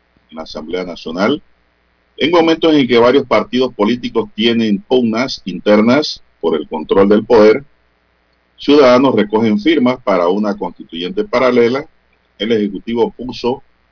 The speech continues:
en marcha el llamado Pacto del Bicentenario y el país busca recuperarse de la, de los estragos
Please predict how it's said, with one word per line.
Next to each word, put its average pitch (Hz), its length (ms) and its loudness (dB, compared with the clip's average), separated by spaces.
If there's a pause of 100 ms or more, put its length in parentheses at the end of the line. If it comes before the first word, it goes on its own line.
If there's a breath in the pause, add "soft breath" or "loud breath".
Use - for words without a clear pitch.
en 82 160 -8
marcha 107 400 -2
el 107 120 0
llamado 92 480 0
Pacto 113 560 0
del 87 100 0
Bicentenario 87 720 -8
y 101 80 2
el - 140 0
país 87 520 -2
busca 135 500 -2
recuperarse 92 760 -2
de 90 220 4
la, 76 200 -6 (680)
de - 60 -8
los 73 140 -12
estragos 110 640 -2